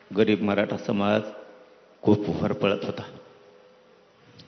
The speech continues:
तो होरपळताना बघवत नव्हता.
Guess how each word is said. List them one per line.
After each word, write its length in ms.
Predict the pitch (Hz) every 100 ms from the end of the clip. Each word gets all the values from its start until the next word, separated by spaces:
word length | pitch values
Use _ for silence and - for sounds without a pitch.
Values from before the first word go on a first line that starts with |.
| - - - - - _ - - - - - - - - - - -
तो 80 | 120 98
होरपळताना 680 | 104 104 113 110 110 107 117
बघवत 480 | 92 98 101 101 104
नव्हता. 400 | 101 - 92